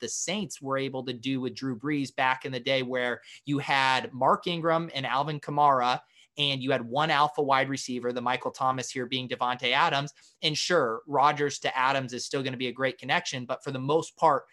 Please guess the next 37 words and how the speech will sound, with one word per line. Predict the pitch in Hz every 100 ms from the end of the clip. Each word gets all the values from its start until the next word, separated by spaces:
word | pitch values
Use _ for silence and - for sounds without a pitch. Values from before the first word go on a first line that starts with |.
| _ -
they're | 147
gonna | 147
wanna | 139 139 123
win | 131 143
on | 139
the | 127
ground | 123 120 117 - _ _ 139
and, | 131 127 -
and | 135 120
run | 135
out | 135 123
the | 117
clock. | - 127 107
So | -
this | 123 170 180
total | - 165 160 139
seems | - 143 131 120 _ - 139
a |
smidge | - 160 170 185 -
high | 156 160
here. | 147 139 139
I | 151
just | 151 -
referenced | 147 147 127 -
Pete's | - 190 - - _ -
Monte | 147 147 131
Carlo | - 147 143 131
Sims, | - 135 123 127
and |
I | 127
think | 131 123
you | 110
definitely | 131 127 127 117
gotta | 113 107
hammer | 117 113 110
the | 107
under. | 107 98